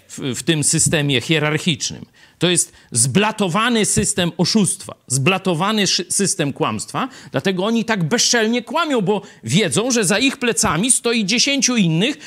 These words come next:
którzy to kłamstwo będą żyrować i przysięgać na Biblię, krucyfiks i na co tam chcesz. Dlatego to jest tak strasznie zdeprawowany kła-, z-, zdeprawowany system wzajemnego, można powiedzieć,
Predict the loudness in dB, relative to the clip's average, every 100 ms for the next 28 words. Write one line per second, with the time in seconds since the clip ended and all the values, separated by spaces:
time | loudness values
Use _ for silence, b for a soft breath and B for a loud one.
0 | B 0 2 2 0 -2 0 0 0 -2
1 | -2 0 0 0 2 2 2 2 0 0
2 | 2 0 -2 -2 0 0 2 2 2 0
3 | -2 B B -2 0 2 2 2 2 0
4 | 0 0 0 -2 0 -2 0 0 0 0
5 | -2 -2 -2 -2 -4 -2 0 0 -2 -6
6 | -12 _ _ _ _ _ _ _ _ -6
7 | -2 0 0 0 -2 -2 -4 -4 -2 0
8 | 0 -2 -4 -6 -4 -4 -2 -2 0 0
9 | -2 -4 -4 -4 -4 -8 -2 -2 -2 -4
10 | -2 -2 0 -2 0 -2 0 -2 -4 B
11 | B B 2 2 2 -2 -4 -6 -4 0
12 | 2 4 4 4 4 2 2 0 0 -2
13 | -2 -4 0 -2 -2